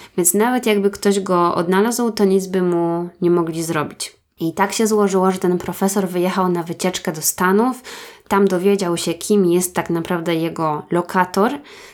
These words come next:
więc po powrocie przeraził się i chciał się tego człowieka pozbyć, ale nie wiedział, co ma zrobić.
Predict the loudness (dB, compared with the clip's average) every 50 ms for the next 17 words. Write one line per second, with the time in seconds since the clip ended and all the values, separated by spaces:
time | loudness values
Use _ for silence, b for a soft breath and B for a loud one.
0 | B B B -8 -2 0 0 0 0 -2 -2 -4 -2 0 0 0 0 2 2 2
1 | 2 0 -2 -2 -2 0 0 -2 -2 -4 -4 -2 0 2 2 4 4 2 2 0
2 | -2 -4 -4 -2 0 2 2 2 0 -2 -4 -2 0 2 2 2 0 -2 -2 -2
3 | -2 -2 -2 0 0 0 0 0 0 -2 -2 0 0 0 0 0 -2 -4 -6 -8
4 | -6 -6 -8 B B B B B B B -2 0 2 2 2 2 2 2 2 2
5 | 2 0 0 2 0 0 0 0 -2 -2 0 -2 -2 -2 -4 -4 -4 -2 -2 -2
6 | -2 -4 -10